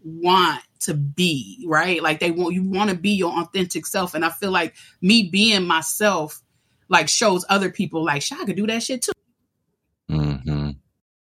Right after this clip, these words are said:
Speaker 2: On the flip side, um, you all were here with Shandine and I when we were talking about harboring ill will.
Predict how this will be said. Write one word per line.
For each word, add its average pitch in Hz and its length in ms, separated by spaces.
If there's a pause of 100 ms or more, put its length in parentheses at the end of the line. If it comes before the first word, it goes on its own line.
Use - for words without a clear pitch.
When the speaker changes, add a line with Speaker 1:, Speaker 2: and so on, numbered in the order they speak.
(880)
Speaker 2:
On 104 200
the 107 100
flip 80 400
side, 65 420 (680)
um, 78 300
you 117 220
all 104 300
were 80 640
here 80 640
with 76 400 (720)
Shandine 78 480
and 76 100
I 71 100
when 71 160
we 73 120
were 71 200
talking 69 640 (400)
about 71 640 (640)
harboring 71 580
ill 67 260
will. 80 680